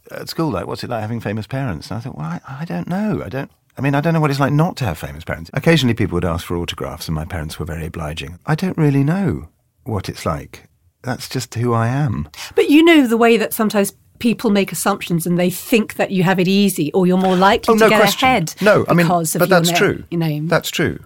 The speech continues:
Speaker 1: I mean, I am who I am through an accident of birth. No question. I've tried to work hard, but in terms of privilege, I'm off the scale. I mean, I'm white, middle class, male, private school educated, Oxbridge educated,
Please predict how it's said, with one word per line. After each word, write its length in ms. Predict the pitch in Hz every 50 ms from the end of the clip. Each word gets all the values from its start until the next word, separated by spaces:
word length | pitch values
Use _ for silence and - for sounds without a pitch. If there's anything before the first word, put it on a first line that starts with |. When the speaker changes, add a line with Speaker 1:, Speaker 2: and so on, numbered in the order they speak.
| -
Speaker 1:
I 80 | - 127
mean, 160 | 127 131 131
I 140 | 127 117 127
am 220 | 131 127 127 117
who 200 | 104 101 117 107
I 140 | 104 98 92 92
am 280 | 101 95 82 80 80
through 240 | - - - 92 90
an 60 | 92 95
accident 500 | 82 - - - 82 - 82 80 80 -
of 100 | 80 -
birth. 400 | 113 85 - - - - - _ _ _ _ _ _ _ _
No 120 | - 90 85
question. 460 | - - 85 - - - - - 87 _ _ _ _ _ _ - - - - _ _ _ _
I've 120 | - 101 -
tried 180 | - 127 113 -
to 80 | 87
work 220 | 87 87 82 82 -
hard, 380 | 110 104 78 62 71 82 - -
but 160 | 104 95 107
in 80 | 98
terms 320 | 95 - 101 87 85 78 80
of 100 | 82 - -
privilege, 580 | - 110 92 65 - 58 95 110 - - - -
I'm 140 | - 107 87
off 140 | 76 - -
the 80 | - -
scale. 440 | - - 131 101 - 60 58 - _ _ -
I 60 | 90
mean, 160 | 87 82 85
I'm 200 | 85 82 85 80 85 - -
white, 400 | 98 92 85 90 92 - - - -
middle 220 | 98 95 90 92 87
class, 600 | - 90 82 80 87 92 95 - - - - - _ _
male, 500 | 104 95 87 82 76 76 82 101 107 - _ _ _ _ _
private 300 | - 117 107 101 101 -
school 220 | - - 95 87 87
educated, 540 | 87 80 85 - - 80 80 - - 87 - -
Oxbridge 440 | 117 - - - - 98 82 80
educated, 640 | 80 82 82 78 - - 78 78 78 - 87 - 113